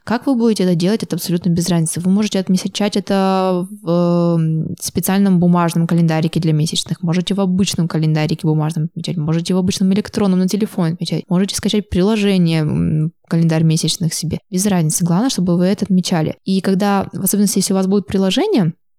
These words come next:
но вам будет периодически напоминать, если вы пару раз введёте свои месячные, оно уже запомнит, что у вас месячные приходят через тридцать два дня. И когда у вас будет тридцать третий день, и вы либо просто забыли отметить, либо вы реально забеременели, он вам напомнит.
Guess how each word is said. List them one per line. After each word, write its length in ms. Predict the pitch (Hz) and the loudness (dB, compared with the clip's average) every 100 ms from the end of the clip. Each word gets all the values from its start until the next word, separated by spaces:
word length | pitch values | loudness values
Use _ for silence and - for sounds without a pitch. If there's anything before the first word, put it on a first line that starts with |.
| _ 185 | _ -4
но 140 | 208 | 0
вам 160 | 240 233 | 2 2
будет 200 | 240 - | 0 0
периодически 420 | 208 208 - - | 0 0 -2 -2
напоминать, 400 | 202 214 214 180 | 0 2 2 0
если 140 | - 190 | 0 -2
вы 80 | |
пару 220 | 196 214 208 | 0 0 2
раз 260 | 202 - | 2 2
введёте 300 | 170 247 285 | 2 2 0
свои 220 | - 214 | 0 2
месячные, 580 | 196 185 170 - 180 185 - | 4 4 2 -2 -2 -6 -4
оно 180 | 190 277 | -2 0
уже 120 | 262 | 0
запомнит, 380 | 233 208 175 - | -2 0 0 0
что 140 | 175 | 0
у 40 | |
вас 140 | 170 - | -2 -2
месячные 400 | 339 349 - 190 | -2 0 -2 -2
приходят 320 | 175 - 262 | -2 -2 -2
через 180 | 196 - | -2 -4
тридцать 320 | 220 269 185 | -4 -4 -2
два 160 | 202 196 | -2 0
дня. 300 | 175 165 185 _ _ | 0 -2 -6 _ _
И 80 | - | -6
когда 200 | 202 226 | -2 0
у 40 | 214 | 0
вас 120 | 208 | 0
будет 200 | 202 196 | -2 -2
тридцать 280 | 214 - 202 | -2 -2 0
третий 240 | 214 208 | 0 2
день, 180 | 208 196 | 0 0
и 100 | - | 0
вы 140 | 196 208 | 2 2
либо 300 | 196 202 196 - | 2 0 -2 -4
просто 240 | 214 214 | -4 -2
забыли 340 | 202 190 202 196 | 0 0 2 2
отметить, 460 | 185 - 185 - - | 0 0 0 -2 -2
либо 220 | 185 180 | 0 2
вы 160 | 170 180 | 2 2
реально 280 | 170 165 160 | 2 2 2
забеременели, 560 | 160 214 403 427 214 | 2 2 2 2 2
он 360 | 180 240 208 - | 2 0 -2 -6
вам 160 | 240 247 | -2 -2
напомнит. 520 | 240 277 220 151 | 0 0 2 0